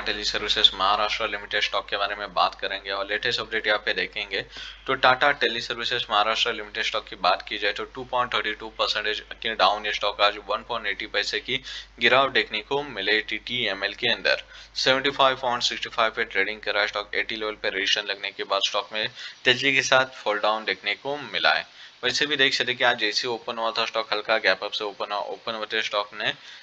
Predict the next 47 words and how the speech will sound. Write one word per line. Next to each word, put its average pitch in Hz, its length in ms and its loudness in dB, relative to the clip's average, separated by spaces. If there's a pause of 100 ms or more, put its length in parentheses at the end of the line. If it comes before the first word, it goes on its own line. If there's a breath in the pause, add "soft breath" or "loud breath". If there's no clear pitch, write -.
(140 loud breath)
गिरावट 127 300 8
नजर 104 280 0
आ 95 100 8
चुकी 101 200 -4
है। 101 100 -6
Previous 113 320 -2
क्लोजिंग 117 240 -12
को 120 140 -6
ब्रेकडाउन 98 460 0
दिया 104 180 0 (180)
और 117 100 2
stock 120 320 -2
में 127 80 -4
यहाँ 120 160 2
पे 120 240 0
तकरीबन 117 520 -4
सेवेंटी 107 300 -4
फाइव 113 280 2
level 110 220 0
जो 107 200 -4
है 110 60 2 (400 loud breath)
important 131 480 0
supportive 117 440 -4
लेवल 107 280 -4
है, 113 60 0
उसी 110 300 0
level 107 340 -4
के 113 160 -2
साथ 107 280 0 (300 loud breath)
support - 540 2
भी 147 120 0
लेता 117 280 4
हुआ 113 120 4
नजर 107 360 -4
आ 98 180 4
रहा 104 180 4
है 104 80 0
यहाँ 101 200 2
पे 120 100 0
टीटीएमएल 110 600 -2
स्टॉक। 95 360 -2
उसी 117 240 2
लेवल 123 200 4
के 120 120 -4
ऊपर 117 180 -2
stable 107 500 0
लेवल 107 520 -2